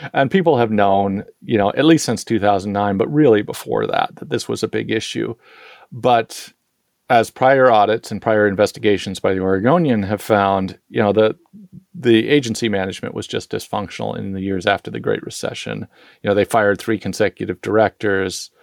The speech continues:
Uh, there was a lot of infighting, and it just didn't get done. And so the pandemic hit and whoop. Uh, the audit found that most states that got that money in two thousand nine, uh,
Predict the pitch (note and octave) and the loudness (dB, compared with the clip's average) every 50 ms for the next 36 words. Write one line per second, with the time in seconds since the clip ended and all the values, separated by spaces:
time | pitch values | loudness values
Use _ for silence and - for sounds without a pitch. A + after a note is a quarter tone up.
0 | _ _ _ - - _ - _ _ - G#2+ G2+ F#2+ G2 G2+ G2+ G#2+ G#2+ F#2 - | _ _ _ -20 -20 _ -20 _ _ 0 2 2 4 4 2 4 2 0 2 2
1 | A#2 A2+ A2+ A#2 A2 F#2+ - G#2 G2 F2+ - - F#2+ F2+ F2+ F2+ F2+ F2 F2 F2+ | 2 2 4 2 2 2 0 -2 -4 -4 -2 -2 0 0 0 0 0 -2 -2 -4
2 | F#2 F#2+ - _ _ _ - A2 G2+ G2+ G#2 - - - A#2 - - B2 B2 - | -8 -12 -14 _ _ _ -2 -2 0 -2 -4 -4 -4 -6 -4 0 0 0 0 0
3 | - A2 G2 F#2+ - - - - - _ - G1+ G1+ G1+ G1+ - - - _ _ | -4 -8 -10 -10 -12 -14 -14 -16 -12 _ -4 -2 -2 -2 -4 -8 -12 -20 _ _
4 | _ _ _ _ _ _ _ _ _ _ _ _ _ _ _ B2 G#2+ G2+ G2+ F#2+ | _ _ _ _ _ _ _ _ _ _ _ _ _ _ _ 0 0 0 0 -2
5 | F#2 F2 - - _ _ - - - - - A2 A2 - A#2 A#2 G#2 G#2 G2 F#2 | -4 -6 -10 -14 _ _ -20 -20 -14 -10 -4 -4 -2 0 0 0 2 2 0 0
6 | F2+ - - - - - - - _ _ _ - G2 F2+ F2+ F2+ F2 E2+ F2 _ | -2 -6 -4 -4 -4 -4 -4 -8 _ _ _ -4 -2 -2 -2 -2 -4 -8 -10 _
7 | F#3+ E3+ D#3+ A#2 A2 A#2 - - _ _ _ _ _ _ _ _ _ _ _ _ | -20 -14 -2 2 2 2 2 0 _ _ _ _ _ _ _ _ _ _ _ _
8 | - - - - - - - _ _ _ A2+ G#2 G2 F#2+ F#2+ F#2+ - _ _ _ | -20 -20 -20 -20 -20 -20 -20 _ _ _ 2 2 4 4 2 0 -2 _ _ _
9 | _ - E3+ F3 D3 D3 D3 D3+ F3+ F#3 D#3 - - D3 B2 G#2 G#2 G2+ - - | _ 0 0 2 4 4 4 4 4 0 -2 -4 -2 0 0 0 0 -2 -4 -4
10 | - C3 B2 E3 - - - A2 G#2 - - - - A#2 A2+ - - - G#2+ A2 | 0 2 2 2 2 0 0 0 0 -2 -8 -10 -2 -2 -2 -2 -2 -4 -4 -2
11 | A2 G2+ G2 G2 G2 - - G#2 F#2+ - A#2 A2 - A2 G#2 G2+ G2 - - G2+ | -2 -2 -2 -2 -2 -4 -6 -8 -6 -4 -4 0 2 4 4 4 2 0 -4 -6
12 | F#2+ F#2+ F#2+ F#2+ F#2+ F#2 F2+ F2+ F2+ F2+ - _ _ _ _ _ _ _ _ _ | -4 -2 0 0 0 0 -2 -4 -6 -8 -10 _ _ _ _ _ _ _ _ _
13 | _ _ _ _ - - - G2 F#2+ F#2 F2+ F2+ F2+ F2 | _ _ _ _ -6 -2 0 0 2 0 0 -2 -4 -6